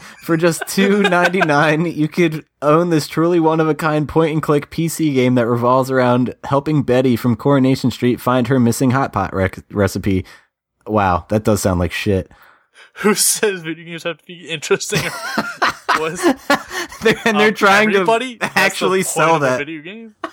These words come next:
Speaker 2: It's like, we know we're shit. We're not gonna beat around the bush here.
Speaker 1: Oh, Jesus Christ. Um, all right.
Speaker 2: Oh, it's like a, hidden object game, which literally means it could just be a picture book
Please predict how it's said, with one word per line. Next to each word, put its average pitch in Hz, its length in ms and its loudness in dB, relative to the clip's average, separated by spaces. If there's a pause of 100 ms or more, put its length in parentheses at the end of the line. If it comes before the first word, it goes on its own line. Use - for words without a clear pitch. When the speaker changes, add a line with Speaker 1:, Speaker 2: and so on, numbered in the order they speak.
(960)
Speaker 2:
It's - 100 -16
like, 147 120 -2
we 165 240 0
know 147 160 2
we're 117 160 -4
shit. 127 260 -2
We're 127 100 -2
not 147 100 2
gonna 120 140 -2
beat 127 140 -2
around 120 240 -2
the 110 60 -10
bush 123 260 -4
here. 131 300 0
Speaker 1:
Oh, 135 380 2
Jesus 110 360 -10
Christ. 110 380 -16 (140)
Um, 151 440 2 (140)
all 127 80 0
right. 101 220 -2
Speaker 2:
Oh, 139 220 2
it's 131 120 -6
like 143 100 -2
a, 127 220 -4 (260)
hidden 147 320 -2
object 123 460 -2
game, 113 220 -4
which 113 160 -10
literally 123 300 0
means 117 260 -4
it 151 100 -4
could 135 120 -4
just 139 120 -8
be 135 100 -2
a 120 60 -2
picture 143 360 -6
book 107 340 -12